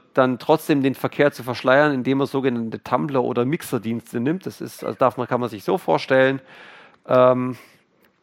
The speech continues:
ich nehme einen großen Sack Geld und jeder kommt daher und schmeißt sein Geld in, in, in, in, in zehn-Euro-Scheinen da rein. Da ein-, vom einen Konto kommen tausend Euro, vom anderen Konto kommen fünfhundert Euro, woanders kommen nochmal tausend Euro.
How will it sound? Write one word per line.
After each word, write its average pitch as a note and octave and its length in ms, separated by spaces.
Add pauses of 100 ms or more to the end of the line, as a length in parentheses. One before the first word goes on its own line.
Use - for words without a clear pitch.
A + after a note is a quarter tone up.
(560)
ich A#2 160
nehme C3+ 140
einen B2 80
großen C3+ 300
Sack - 280
Geld G3+ 260
und C3+ 140
jeder D3 200
kommt C3 320
daher B2+ 300
und F#3 160
schmeißt C3+ 300
sein A#2+ 180
Geld D3 260
in, A#2+ 280
in, A#2 400
in, A2+ 340
in, A2+ 360
in - 160
zehn-Euro-Scheinen C3 840
da A2 140
rein. E3 260 (760)
Da B2 120
ein-, C3 160
vom C3 180
einen E3+ 260
Konto D3+ 300
kommen A#2+ 260
tausend F3 380
Euro, D#3+ 400
vom C3 140
anderen B2+ 280
Konto A#2+ 240
kommen A#2 220
fünfhundert F3 420
Euro, C#3 300
woanders A2+ 280
kommen A#2 200
nochmal E3 300
tausend C#3+ 300
Euro. C#3 280